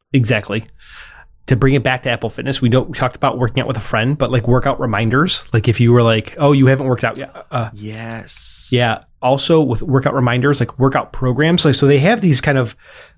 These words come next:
Speaker 1: these categories, like, you know, hiit workouts, strength workouts, whatever the case is. It'd be cool if, like, you could join a program, like, thirty days, here's the program that you're gonna do, it's day one, and it, like, gives you all the workouts from day one to day thirty. And then it, like, adds it to your calendar. Like, I think it's part of the thing that,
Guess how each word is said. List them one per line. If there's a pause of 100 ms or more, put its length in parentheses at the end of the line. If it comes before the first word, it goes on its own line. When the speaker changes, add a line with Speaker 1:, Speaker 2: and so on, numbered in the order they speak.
Speaker 1:
these
categories,
like,
you
know,
hiit
workouts,
strength
workouts,
whatever
the
case
is. (380)
It'd
be
cool
if,
like,
you
could
join
a
program,
like,
thirty
days,
here's
the
program
that
you're
gonna
do,
it's
day
one,
and
it,
like, (120)
gives
you
all
the
workouts
from
day
one
to
day
thirty. (380)
And
then
it,
like,
adds
it
to
your
calendar.
Like,
I
think
it's
part
of
the
thing
that,